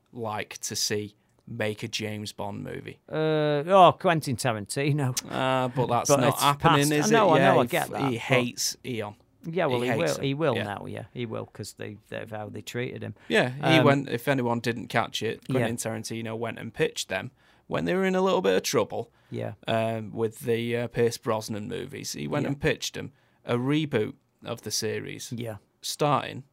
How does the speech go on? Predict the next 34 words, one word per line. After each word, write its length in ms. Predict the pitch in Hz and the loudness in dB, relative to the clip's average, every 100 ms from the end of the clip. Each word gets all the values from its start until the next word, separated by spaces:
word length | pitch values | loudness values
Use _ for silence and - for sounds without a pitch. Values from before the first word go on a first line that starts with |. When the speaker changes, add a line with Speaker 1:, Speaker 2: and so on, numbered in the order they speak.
| _ | _
Speaker 1:
with 200 | - 127 | -12 -10
Casino 520 | - 120 120 110 107 | -8 -6 -4 -4 -6
Royale. 440 | 110 131 156 160 - _ - | -4 -2 0 -2 -6 _ -10
Speaker 2:
Yeah. 200 | 135 113 - _ _ _ _ _ _ _ | -6 -6 -8 _ _ _ _ _ _ _
Speaker 1:
But 180 | 190 - | -4 -2
starring 580 | - 165 165 170 175 175 | 2 4 4 2 -2 -2
Brosnan. 380 | - 117 - 123 _ _ _ _ 147 | 0 0 -2 -10 _ _ _ _ -2
Speaker 2:
Mm. 220 | 147 127 _ | 0 -2 _
Speaker 1:
Yeah. 260 | 180 170 - _ _ _ _ _ _ _ | -6 -4 -6 _ _ _ _ _ _ _
Um, 520 | - 127 120 123 123 127 _ _ - | -6 0 2 2 0 -8 _ _ -12
and 180 | 123 | -6
they 180 | 120 113 | -2 -2
said, 300 | 110 117 113 | -2 -4 -2
"Okay," 360 | 156 160 117 127 | -2 -2 -2 -2
they 100 | 165 | 0
had 140 | 147 | -2
a 40 | 127 | -2
few 200 | - 110 | -4 -4
meetings 460 | 110 107 117 110 | -4 -6 -8 -8
about 260 | 117 - 120 | -8 -6 -6
it, 120 | 120 | -6
and 200 | 120 113 | -8 -8
then 100 | 113 | -6
they 100 | 110 | -8
never 240 | 113 107 107 | -8 -8 -8
heard 240 | 107 107 | -8 -8
anything 340 | 110 110 107 | -10 -10 -10
about 280 | 104 104 104 | -8 -8 -6
it 140 | - - _ | -8 -10 _
Speaker 2:
Yeah. 220 | 139 123 117 | -10 -8 -4
Speaker 1:
until 460 | 127 131 139 110 113 | -2 -2 0 0 0
it 80 | 135 | 0
was 140 | 139 | -2
announced 480 | 131 107 110 143 - | -2 -2 -6 -8 -10